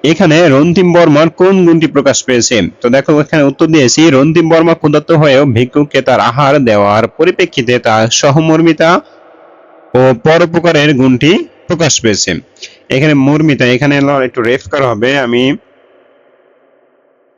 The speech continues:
মর্মিতা। এবার দেখো, তিন নম্বর যে প্রশ্ন ছিল, বলা হয়েছে, মানুষ হিসেবে আমাদের এই গুণের,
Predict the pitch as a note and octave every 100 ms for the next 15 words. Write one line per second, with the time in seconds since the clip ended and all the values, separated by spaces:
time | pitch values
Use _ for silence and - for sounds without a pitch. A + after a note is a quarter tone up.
0 | _ _ _ _ _ - A#2+ A2 F#2 D#2
1 | - G#2 - - - - - F#3+ F#3+ E3+
2 | C3+ B3+ - - - - - F#3+ F#3+ F#3+
3 | F#3+ E3+ D#3+ C#3 C3+ C#3+ - A#2 A2+ D#3
4 | _ - A#2 A2 C3 D#3 D#3 C#3 A2+ C3+
5 | F#3 - - - - - G#2+ B2 F3 G#3+
6 | G#3 A3 G3 F#3+ F#3+ F#3 D3 D3 D#3+ D#3
7 | C#3+ - - B2+ D3 C3 C3+ B2 C3